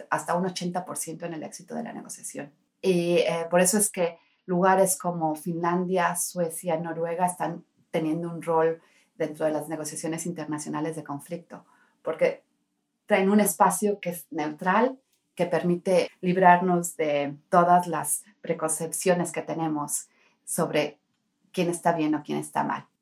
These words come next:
En esa conversación, eh, la conclusión fue, "¿Por qué no los diseñadores di-, diseñan para la paz?". Una persona que él era un abogado de Harvard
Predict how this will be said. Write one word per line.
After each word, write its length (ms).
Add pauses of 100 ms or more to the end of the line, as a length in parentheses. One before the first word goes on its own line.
En 120
esa 180
conversación, 800
eh, 140
la 80
conclusión 640
fue, 360 (260)
"¿Por 120
qué 140
no 160
los 380
diseñadores 720
di-, 120 (100)
diseñan 460
para 200
la 140
paz?". 360 (240)
Una 220
persona 300
que 100
él 60
era 120
un 80
abogado 480
de 140
Harvard 400